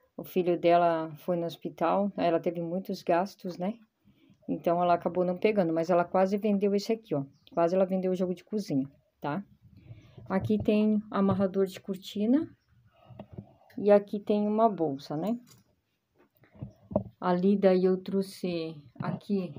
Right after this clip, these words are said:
tá uma bagunça que eu tenho que arrumar. Aqui são as pulseiras que eu fiz lá pra cliente. Aí eu mexendo nas minhas coisas, eu achei esse imã de geladeira que eu vou embalar. Olha só, gente, tem aqui no meu canal,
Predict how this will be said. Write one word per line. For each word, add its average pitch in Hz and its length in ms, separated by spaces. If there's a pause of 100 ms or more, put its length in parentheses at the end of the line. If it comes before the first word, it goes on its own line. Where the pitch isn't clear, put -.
(200)
tá 175 120
uma 180 140
bagunça 175 500
que - 80
eu 160 40
tenho 175 180
que 180 80
arrumar. 170 440 (720)
Aqui 175 300
são 196 180
as 185 120
pulseiras 185 520
que - 120
eu 170 80
fiz 175 260
lá 170 180
pra 151 400 (160)
cliente. 180 640 (360)
Aí 180 340
eu 190 160
mexendo 185 380
nas 185 100
minhas 185 240
coisas, 180 260
eu 180 140
achei 175 300
esse 170 180
imã 175 160
de 170 80
geladeira 170 440
que 170 120
eu 160 60
vou 165 120
embalar. 160 640 (880)
Olha 170 240
só, 180 300
gente, 160 360
tem 175 160
aqui 170 160
no 214 120
meu 220 180
canal, 180 500